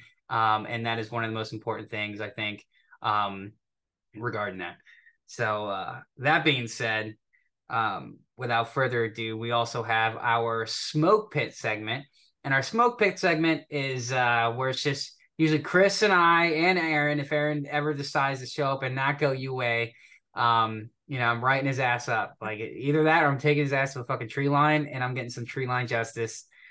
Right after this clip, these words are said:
out of his ass. So, like, um, fucking,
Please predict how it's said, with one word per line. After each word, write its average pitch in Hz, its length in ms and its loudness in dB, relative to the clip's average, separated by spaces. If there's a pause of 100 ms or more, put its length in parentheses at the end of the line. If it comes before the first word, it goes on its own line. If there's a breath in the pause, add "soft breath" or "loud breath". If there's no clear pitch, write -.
(260 loud breath)
out 120 160 2
of 113 120 -2
his 113 140 -4
ass. 104 340 0
So, 110 240 0
like, 110 300 -4 (480 loud breath)
um, 113 480 0 (800)
fucking, 135 640 -2